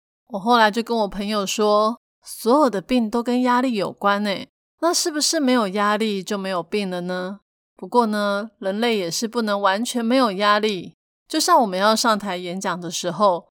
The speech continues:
有适度的压力，反而会让我们的思路更清晰，注意力更集中，表现也会更好。但是压力如果太大也不行，像有人压力大到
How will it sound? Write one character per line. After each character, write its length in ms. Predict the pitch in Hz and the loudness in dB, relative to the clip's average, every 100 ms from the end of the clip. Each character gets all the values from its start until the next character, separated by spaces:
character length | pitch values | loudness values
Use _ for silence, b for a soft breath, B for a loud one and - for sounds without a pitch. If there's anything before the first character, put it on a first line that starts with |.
| _ - | _ -14
有 120 | 180 | -8
适 260 | - - 247 | -4 -2 0
度 160 | 247 | -2
的 160 | 214 202 | -2 0
压 240 | 208 208 | 4 4
力， 280 | 220 214 190 _ - | 4 -2 -6 _ -8
反 200 | 180 175 | -8 -4
而 120 | 185 | 0
会 140 | 254 | 2
让 200 | 247 240 214 | 6 6 4
我 80 | 180 | -2
们 140 | 180 | -4
的 120 | 185 | -6
思 280 | 175 - 233 | -6 -2 0
路 180 | 240 220 | 2 0
更 200 | 226 214 | 0 -2
清 280 | - 214 220 | -2 -2 -2
晰， 400 | - 214 214 - _ _ | -2 -2 -4 -8 _ _
注 200 | - 311 | 0 2
意 80 | 311 | 4
力 200 | 302 262 | 2 0
更 220 | 254 233 | 0 -2
集 200 | 208 180 | -2 -8
中， 400 | 180 208 202 208 - _ - | -2 2 2 0 -10 _ -8
表 200 | 180 151 | -6 -4
现 260 | - 214 | -4 -4
也 100 | 190 | -6
会 180 | 160 202 | -6 -8
更 240 | 196 214 170 | -2 -2 -2
好。 380 | - 143 - _ _ _ | -4 -4 -6 _ _ _
但 160 | 359 370 | 0 0
是 160 | 370 | 0
压 180 | 359 349 | 2 4
力 100 | 359 | 4
如 160 | 285 240 | 0 0
果 180 | 233 170 | 0 -2
太 240 | 208 220 | -2 -2
大 200 | 214 202 | 2 0
也 140 | 180 165 | 0 -6
不 120 | 202 | -6
行， 460 | - 202 175 180 - _ _ _ | -4 -6 -6 -10 -16 _ _ _
像 240 | - 247 | -6 -4
有 160 | 214 180 | -2 -2
人 200 | 175 175 | -4 0
压 160 | 208 214 | 2 2
力 140 | 220 | 0
大 280 | 208 208 190 | 2 2 4
到 300 | 214 190 | 4 4